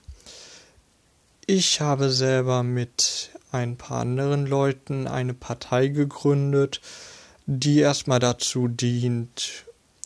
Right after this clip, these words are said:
unsere Interessen, sag ich mal, in einem Aspekt zu bündeln. Ähm, was damit weiter geschieht,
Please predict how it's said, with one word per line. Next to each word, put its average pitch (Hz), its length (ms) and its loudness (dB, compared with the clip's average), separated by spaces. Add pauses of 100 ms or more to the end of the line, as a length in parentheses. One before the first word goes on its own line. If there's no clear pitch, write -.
(120)
unsere 120 560 -2
Interessen, 127 840 0
sag 123 240 2
ich 117 140 -6
mal, 113 440 -4
in 120 220 -8
einem 113 600 -6 (320)
Aspekt - 680 -2
zu - 220 -4
bündeln. 156 760 6 (1700)
Ähm, 147 460 6
was - 280 4
damit 120 380 4
weiter 117 340 2
geschieht, 113 840 -6